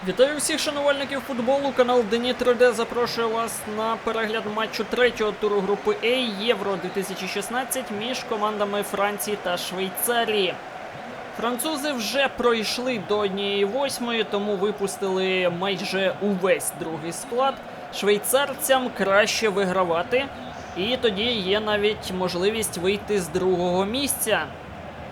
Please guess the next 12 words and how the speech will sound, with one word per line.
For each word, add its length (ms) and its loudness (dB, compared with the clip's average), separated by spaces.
і 120 0
не 120 -2
чекати 680 2
всіх 320 -2
підрахунків, 840 -2
ігор 300 -2
всіх 280 -4
груп, 340 -2
щоб 280 -2
визначати 680 0
краще 420 -2
треті. 420 0